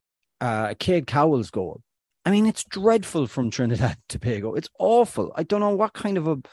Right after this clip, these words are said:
I don't know what they were thinking, but Cowell was quick. He gets onto it, goes around the keeper, scores.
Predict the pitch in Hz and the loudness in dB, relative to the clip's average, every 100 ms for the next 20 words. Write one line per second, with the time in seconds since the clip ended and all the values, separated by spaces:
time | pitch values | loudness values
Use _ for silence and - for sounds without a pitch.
0 | - - 175 226 240 240 202 180 - 247 | -20 -8 -2 0 2 2 4 2 2 2
1 | 247 120 90 - _ - 131 - 160 160 | 2 0 -2 -8 _ -6 -2 2 4 6
2 | 135 - - 214 - 135 113 160 165 156 | 4 2 2 2 2 0 2 4 2 2
3 | 156 151 - _ _ - 160 131 151 147 | 0 0 -6 _ _ -4 -2 0 0 0
4 | 123 147 135 131 - 135 113 80 | 0 -2 0 -6 -4 -2 0 -2